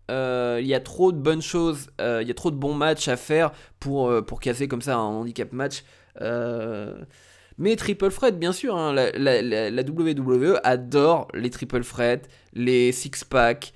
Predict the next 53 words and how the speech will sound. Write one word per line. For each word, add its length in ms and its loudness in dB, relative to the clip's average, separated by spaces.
les, 480 0
euh, 240 0
tout, 220 -10
tout, 360 -12
les 220 -2
multi-man 640 -2
match, 440 0
euh, 100 0
c'est 200 -6
le 120 0
grand 220 -2
truc 180 -4
de 80 0
la 100 2
W 360 0
W 400 0
E 160 2
en 100 -2
ce 100 -10
moment. 380 -8
Depuis, 400 -2
euh, 340 -2
même, 240 -8
euh, 180 -8
je 120 -16
dirais, 180 -6
euh, 200 -6
depuis, 560 -4
euh, 220 0
depuis 280 -8
deux 240 -2
ans 160 0
au 60 0
moins, 220 0
hein, 320 0
on 100 -4
commence 360 -4
à 100 4
avoir 260 2
des, 220 2
on 180 -4
a, 120 -4
on 120 -14
a 60 -12
des 140 -12
battle 380 -2
royale 600 4
dans 140 2
les 120 4
weekly 560 -2
tout 160 -10
le 80 -10
temps, 460 -2